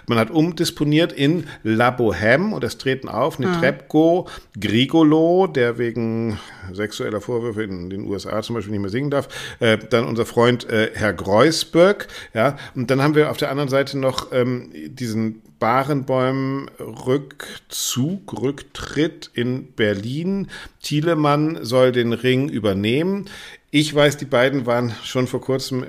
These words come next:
Speaker 1: miteinander essen, haben sich über Bayreuth ausgetauscht. Also da regelt sozusagen jemand über seine eigene Krankheit hinaus auch noch seine Nachfolge, so scheint das ein bisschen, also Barenboim zu Thielemann, und will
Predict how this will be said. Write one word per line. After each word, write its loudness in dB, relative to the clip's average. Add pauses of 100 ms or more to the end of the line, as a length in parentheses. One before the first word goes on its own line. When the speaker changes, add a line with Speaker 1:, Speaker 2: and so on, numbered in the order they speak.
Speaker 1:
miteinander 0
essen, -4
haben -6
sich -8
über -2
Bayreuth -2
ausgetauscht. -2
Also -6
da 2 (520)
regelt 2
sozusagen 0
jemand -2
über 0
seine -2
eigene -2
Krankheit -4
hinaus -4
auch -10
noch -6
seine -2
Nachfolge, -2
so -8
scheint -6
das -8
ein -6
bisschen, -8
also -10
Barenboim -8
zu -12
Thielemann, -2 (380)
und 0
will 2